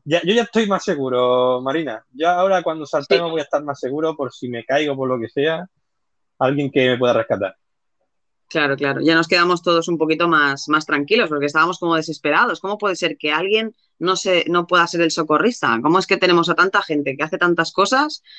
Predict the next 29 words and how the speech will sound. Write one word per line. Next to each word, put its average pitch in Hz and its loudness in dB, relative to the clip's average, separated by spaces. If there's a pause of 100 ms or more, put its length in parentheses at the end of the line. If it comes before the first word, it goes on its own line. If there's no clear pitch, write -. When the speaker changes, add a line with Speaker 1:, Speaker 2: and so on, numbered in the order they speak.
(220)
Speaker 2:
pero 165 4 (140)
quién 208 0
nos 190 -4
va 196 2
a - -4
sal-, 151 2
a 156 2
salvar 147 4
aparte 143 0
de 147 2
Pink? 131 -4 (580)
¿Por - -8
qué? 160 0
Una 147 -2
sola 147 2
persona 151 2
es 143 -10
complicado. 170 -2 (200)
En - -20
cambio, 147 2
así 151 0
Speaker 1:
No, 151 6
y 147 6
Speaker 2:
en 147 4
equipo 143 0
Speaker 1:
aparte, 220 2
Speaker 2:
todos 151 4
Speaker 1:
que, 113 -2 (140)
que 120 0